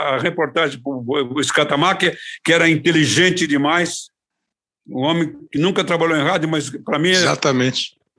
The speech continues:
Speaker 1: o melhor radialista que eu conheci em termos de, de interesse, de, de jornalismo, de produção e tal. Ele falou, "Fica aí, que eu vou chamar o Osmar pra fazer o Globo Esportivo, eu vou botar essa matéria que vai repercutir muito aqui."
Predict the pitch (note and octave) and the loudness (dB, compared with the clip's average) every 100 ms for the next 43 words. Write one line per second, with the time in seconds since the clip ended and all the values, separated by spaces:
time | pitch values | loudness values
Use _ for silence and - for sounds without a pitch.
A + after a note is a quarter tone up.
0 | _ _ _ A#2 C#3+ D#3 D#3+ D#3 E3+ F#3+ | _ _ _ -14 -4 0 0 2 2 2
1 | D#3+ E3+ D#3 D3 E3+ E3+ C#3 D#3 D3 D#3 | 2 0 0 0 0 -2 -2 -4 0 0
2 | C3+ - E3 C#3+ D#3+ D#3 C3+ C#3 - _ | 0 0 0 2 0 2 0 0 -2 _
3 | _ - C3 D3+ B2+ D3+ D3 D#3+ D3+ C3+ | _ -4 -2 -2 -2 0 2 0 -2 -4
4 | B2 B2+ B2+ A2+ A#2 B2 A#2 A2 G#2+ C#3+ | -2 0 0 -2 -4 -4 -2 -2 0 2
5 | C#3+ A#2+ C#3+ D#3+ C3 B2 - - - C3+ | 2 2 4 2 2 -2 -6 -12 -4 -4
6 | G3+ D3+ C#3+ C3 - D#3+ D#3 C3 B2 - | -2 -4 -2 -2 0 0 0 -2 -4 -6
7 | _ _ - D3+ D3+ D#3+ C#3+ - G3 - | _ _ -2 -2 0 0 0 0 -2 2
8 | F3+ F3+ G3 F3 - _ - D#3+ E3 F3+ | 2 2 2 -2 -10 _ -2 0 0 0
9 | F3+ F3 F3+ E3+ C#3+ D#3+ D#3+ C3+ D#3 C#3+ | 0 0 0 0 0 -2 -2 -2 -2 -2
10 | D#3 D#3+ D3 C3+ - C#3 B2+ E3+ F3 F3 | 0 0 0 -2 -2 -4 0 0 2 0
11 | F3 D#3+ D#3+ D3 D#3+ D3 E3 E3 D#3+ - | 0 0 -2 -2 -2 -2 0 0 -2 0
12 | E3 D#3 D#3+ E3+ D#3+ - F3 E3 E3 E3 | 0 0 -2 -4 -4 -2 0 2 2 0
13 | - C3 | -2 -6